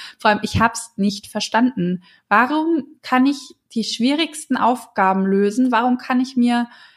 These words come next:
Lösungen aus dem Hut zaubern, die völlig komplex und kompliziert sind? Warum kann ich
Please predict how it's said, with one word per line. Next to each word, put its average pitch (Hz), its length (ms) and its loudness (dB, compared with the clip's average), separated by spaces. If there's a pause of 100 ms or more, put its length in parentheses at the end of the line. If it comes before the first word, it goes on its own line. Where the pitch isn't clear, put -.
(200)
Lösungen 294 440 2
aus 247 220 0
dem 240 120 2 (180)
Hut 330 360 0
zaubern, 247 880 0
die 220 60 -2
völlig 269 400 -2
komplex 247 600 -2
und 240 60 -4
kompliziert 240 640 -2
sind? 214 140 -4
Warum 214 180 0
kann 233 160 -2
ich 233 160 -4